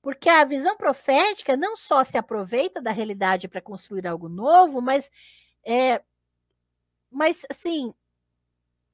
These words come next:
ela atende às necessidades do povo. A visão sacerdotal vai ignorar a realidade e vai se firmar em mitos, em um passado ideológico,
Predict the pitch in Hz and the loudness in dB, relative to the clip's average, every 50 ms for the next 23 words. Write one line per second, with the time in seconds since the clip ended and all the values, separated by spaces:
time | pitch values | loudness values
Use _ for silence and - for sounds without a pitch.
0 | _ _ - 269 302 320 370 359 - _ _ _ - 370 415 466 494 494 415 381 | _ _ 2 4 8 8 6 6 4 _ _ _ 2 4 4 4 2 2 4 4
1 | 330 277 262 262 269 262 - 262 247 - 226 208 196 190 180 170 175 175 180 175 | 4 4 4 0 -4 -4 -4 -8 -10 -8 -4 -2 0 0 0 -2 -8 -12 -16 -18
2 | _ - 160 - - - _ _ _ _ _ - - - - - - _ - 359 | _ -20 -20 -20 -20 -20 _ _ _ _ _ -20 -20 -20 -20 -20 -20 _ -2 0
3 | 403 440 415 359 349 269 233 247 233 233 - 220 - - 190 170 175 175 175 _ | 0 0 0 -2 -4 -2 -2 -4 -4 -4 -6 -10 -8 -6 -8 -8 -8 -12 -12 _
4 | - 233 254 320 381 349 - - - - _ _ _ - 180 233 269 302 294 - | 0 2 6 6 6 4 2 -2 -10 -20 _ _ _ -4 0 2 4 4 2 0
5 | - _ - 320 359 349 349 370 381 370 392 392 381 359 370 370 381 403 427 427 | -4 _ -2 -2 -2 0 0 0 0 2 2 4 6 6 6 6 6 4 4 4
6 | 415 370 349 330 302 294 285 240 220 208 190 170 156 - - _ - 156 151 _ | 2 2 2 0 -2 -2 -4 -2 -2 -2 -2 -2 -4 -8 -14 _ -20 -20 -20 _
7 | _ _ _ _ _ _ _ _ _ _ _ - 254 247 247 320 339 320 - _ | _ _ _ _ _ _ _ _ _ _ _ -8 -4 0 2 2 2 0 -2 _
8 | - - - - 339 349 339 - - - 339 349 311 302 285 294 294 311 311 330 | -14 -10 -4 -2 -2 -2 -2 -4 -6 -4 -2 -2 -2 -2 0 2 2 2 2 0
9 | 349 359 359 349 339 349 381 403 415 403 _ _ - - - - - - - _ | -2 -6 -8 -8 -8 -6 -4 -4 -6 -6 _ _ -16 -16 -14 -14 -18 -20 -20 _
10 | _ _ _ _ _ _ _ _ _ _ _ _ _ - 233 247 254 285 311 330 | _ _ _ _ _ _ _ _ _ _ _ _ _ -4 0 0 2 0 0 -2
11 | 339 330 294 - 285 302 302 - 339 320 294 - - - - 269 277 294 277 247 | -6 -8 -10 -10 -10 -8 -2 0 0 0 0 -4 -2 0 2 4 4 2 0 -2
12 | 320 302 254 254 311 311 320 320 302 285 285 294 302 320 311 262 - - - | -6 -8 -6 -2 0 0 0 2 4 4 6 6 6 4 2 0 -2 -10 -16